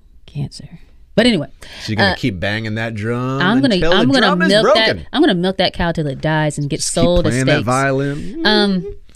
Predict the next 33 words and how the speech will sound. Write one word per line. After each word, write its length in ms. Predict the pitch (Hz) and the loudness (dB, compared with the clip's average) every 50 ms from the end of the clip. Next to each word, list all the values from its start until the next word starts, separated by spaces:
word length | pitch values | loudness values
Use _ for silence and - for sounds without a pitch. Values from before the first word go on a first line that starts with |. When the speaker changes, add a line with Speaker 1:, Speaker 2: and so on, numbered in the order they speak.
| - - | -4 0
Speaker 1:
anyway, 480 | 254 285 269 240 214 190 185 180 175 - | 0 2 2 2 4 4 2 2 2 0
I 60 | 254 | -2
mean, 100 | 349 330 | 0 0
that's 140 | 349 - - | 0 -2 -2
interesting, 420 | - 262 - 466 466 - 160 151 | -4 -4 -4 -4 -4 -4 -6 -6
right? 220 | 151 160 202 - - | -6 -8 -8 -10 -12
Like, 300 | 214 190 160 - - - - | -12 -12 -12 -14 -18 -14 -12
thirty 180 | 170 170 202 247 | -12 -12 -12 -14
something. 240 | 226 - 226 214 - | -16 -16 -10 -2 0
Anyway, 220 | 208 170 143 143 - - - - | 0 0 0 -4 -8 -14 -6 -4
doesn't 180 | 202 208 196 | -2 -2 0
matter. 180 | 175 139 143 - - - - - - | -2 -2 -4 -6 -10 -16 -20 -18 -8
What 180 | - 175 226 302 | 0 2 4 4
I'm 140 | 311 302 | 4 4
trying 260 | - - 202 226 247 240 | 4 2 2 2 2 0
to 60 | 220 196 | -2 -2
say 440 | - 175 156 151 147 143 143 156 - - - - - | -2 0 0 2 0 0 -2 -6 -10 -18 -20 -8 -4
is 220 | 180 190 190 170 180 | -2 -2 -2 -2 -2
that, 440 | 190 180 175 170 160 156 - - - - - - - - | 0 0 2 2 0 0 -2 -4 -10 -18 -20 -14 -6 -4
um, 360 | 180 180 175 170 165 165 - - | -2 -2 -2 -2 -2 -4 -4 -2
I 100 | 175 202 | -2 0
went 240 | 226 240 247 - - - - - | 0 0 -4 -6 -8 -12 -12 -10
to, 320 | 220 214 208 196 190 185 - - | -8 -6 -4 -4 -6 -6 -6 -4
when 100 | 180 196 | -2 0
I 40 | 202 | 0
was 120 | 190 160 160 | 0 0 -2
really 280 | 175 185 214 226 233 | -2 -2 -2 -2 0
looking 220 | 220 208 196 196 180 | 0 -2 -2 -2 -4
for 100 | - 170 | -4 -6
a 40 | |
job 240 | 160 160 156 151 151 | -6 -6 -8 -8 -8
really 120 | 156 151 147 | -8 -10 -10
hard, 400 | 143 160 156 147 147 139 143 | -10 -8 -8 -8 -8 -10 -12